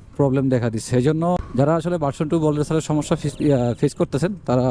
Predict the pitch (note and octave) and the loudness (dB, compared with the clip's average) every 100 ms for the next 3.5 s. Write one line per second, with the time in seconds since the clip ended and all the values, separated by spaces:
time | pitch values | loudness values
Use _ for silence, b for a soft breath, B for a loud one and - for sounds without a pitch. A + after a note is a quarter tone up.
0 | B2 A#2 B2+ C3+ - - C3+ C3+ D3 - | 0 0 -2 -2 -2 -2 0 0 -2 -2
1 | C#3 C#3 - C#3+ D3+ D3 D3 D3+ F#3 b | -2 0 -2 -2 0 2 0 0 -4 b
2 | b b b - B2+ - E3+ D3 D3 D3 | b b b -2 -2 0 -4 0 0 2
3 | B2 A#2 A2+ G#2+ | 0 0 -2 -4